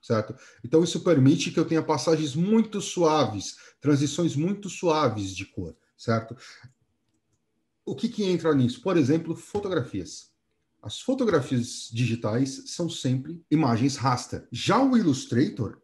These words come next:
ele não trabalha com esse tipo de composição. A composição no Illustrator é o que a gente chama de composição vetorial.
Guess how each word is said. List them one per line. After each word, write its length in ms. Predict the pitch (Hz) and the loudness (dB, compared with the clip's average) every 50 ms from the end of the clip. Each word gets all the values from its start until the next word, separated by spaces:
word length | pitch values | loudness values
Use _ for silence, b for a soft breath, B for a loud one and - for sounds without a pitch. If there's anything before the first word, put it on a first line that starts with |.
| _ - | _ 2
ele 220 | 147 165 180 175 | 2 4 4 2
não 320 | 160 151 165 220 262 254 | 2 2 2 2 2 2
trabalha 480 | 269 262 233 143 110 123 120 160 202 208 | 0 -2 -2 -2 0 0 0 0 0 -2
com 180 | 202 - 185 180 | -6 -6 -8 -8
esse 220 | 170 - - 127 | -8 -8 -10 -12
tipo 260 | - - 175 - 233 | -12 -12 -8 -8 -8
de 120 | 175 - - | -8 -8 -10
composição. 720 | 196 196 175 - 202 226 220 240 240 - 156 139 117 101 - - | -12 -12 -8 -6 -4 -4 -4 -4 -4 -2 -2 -2 -2 -2 -4 -8
A 80 | 113 | -10
composição 680 | - - 139 135 135 151 160 139 139 131 - 180 202 220 | -6 -6 -6 -4 -2 -2 -2 -2 -4 -6 -6 -4 -4 -4
no 80 | 202 | -2
Illustrator 440 | 185 143 120 - - 139 127 - 165 | -2 -2 -4 -4 -4 -6 -6 -6 -8
é 20 | 180 | -8
o 40 | 175 | -8
que 60 | 175 | -6
a 40 | 156 | -6
gente 180 | 175 170 - | -6 -8 -8
chama 160 | - 156 160 175 | -8 -8 -8 -8
de 80 | 165 | -8
composição 460 | - 170 165 - 151 135 - 175 170 135 110 | -10 -10 -8 -8 -8 -6 -6 -6 -8 -6 -6
vetorial. 760 | 117 - - - 240 247 240 220 127 127 123 - - B | -6 -6 -6 -4 -4 -2 -2 0 0 0 0 -2 -4 B